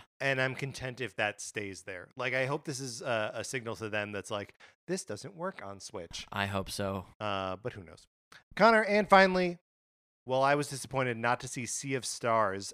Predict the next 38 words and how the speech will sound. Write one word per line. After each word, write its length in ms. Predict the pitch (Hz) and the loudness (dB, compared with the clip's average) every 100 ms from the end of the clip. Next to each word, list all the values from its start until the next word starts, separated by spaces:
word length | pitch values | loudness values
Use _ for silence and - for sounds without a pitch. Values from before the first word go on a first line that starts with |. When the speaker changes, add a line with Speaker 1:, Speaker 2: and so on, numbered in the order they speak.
| 117 | -6
Speaker 1:
at 100 | 104 | -6
the 100 | 104 | -4
latest 340 | 104 101 98 | -4 -4 -6
Indie 180 | 107 104 | -8 -6
World 240 | 95 95 | -6 -6
Showcase, 500 | - 98 - 98 92 - - - 107 | -6 -6 -6 -8 -8 -14 -20 -16 -12
we 80 | |
did 220 | 110 170 185 | -8 -8 -4
get 160 | 190 - | -6 -6
a 60 | 151 | -10
little 180 | 277 330 | -8 -6
bit 160 | 320 | -4
more 160 | 254 247 | -2 -2
information, 640 | 226 208 180 - 180 175 - | -2 -2 -2 0 -4 -4 -4
uh, 240 | 127 131 - | -2 -2 -4
about 320 | 117 113 117 | -2 -2 -2
a 80 | 110 | -4
release 440 | 107 117 190 - | -4 -4 -4 -4
window 460 | 123 110 104 98 95 _ _ - | -6 -4 -2 -2 -4 _ _ -14
for 120 | 110 | -10
Sea 240 | - 107 | -6 -4
of 100 | 101 | -4
Stars. 400 | - 98 90 - - | -2 -4 -4 -10 -12
Sabotage 600 | - 156 175 196 202 202 | -2 2 4 4 4 4
Studio, 420 | - 135 104 98 | 2 -2 0 -2
the 140 | 98 101 | -2 -6
developer 480 | 95 107 107 113 101 | -6 -4 -2 -2 -4
of 80 | |
The 80 | 101 | -4
Messenger 480 | 120 123 127 135 127 - - 151 | -6 -6 -4 -2 -2 -8 -10 -2
and 220 | 170 170 | -2 0
Sea 100 | 160 | 0
of 80 | 135 | 2
Stars, 300 | 143 131 120 | 2 2 2
announced 300 | 117 113 110 | 0 0 -4
that 60 | |
the 80 | 104 | -6
pic-, 200 | 127 | -6